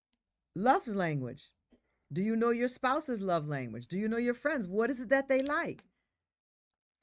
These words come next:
If we're going to do it right this year, because we're in the relationship section of E I,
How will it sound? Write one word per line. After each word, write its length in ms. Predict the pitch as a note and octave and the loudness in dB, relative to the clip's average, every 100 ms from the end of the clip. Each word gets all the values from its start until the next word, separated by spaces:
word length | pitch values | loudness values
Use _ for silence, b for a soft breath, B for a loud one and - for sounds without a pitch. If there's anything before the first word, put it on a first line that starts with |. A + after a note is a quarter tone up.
| _ - | _ -2
If 160 | G#3 A3 | 0 4
we're 120 | A#3+ | 2
going 320 | A3 C4+ B3+ | 4 2 2
to 80 | A3+ | 0
do 240 | F#3+ B3+ | 0 2
it 60 | A#3 | 2
right 280 | G#3+ C4 F#4 | 2 0 0
this 240 | C4 A3+ | -2 -4
year, 360 | G#3 F3+ E3 A#3+ - _ _ _ _ _ _ - | 0 2 2 0 -6 _ _ _ _ _ _ -8
because 300 | F#3+ G3 F3 | -2 0 0
we're 100 | F3 | 0
in 240 | G#3+ A3 A3+ | 0 0 0
the 300 | A3+ G#3 G3+ | -2 -4 -4
relationship 880 | F#3+ G3 A#3 D4+ C4+ - A#3 G3+ - _ _ | 0 2 2 2 -6 -2 0 0 -2 _ _
section 680 | - - G#3 E3+ - F#3+ A3+ - - | -20 -6 -4 -4 -4 -2 -2 -6 -4
of 180 | F3 D3+ | -2 -2
E 200 | F#3+ F3+ | -6 -4
I, 340 | E3+ D3+ D#3 | -2 0 -2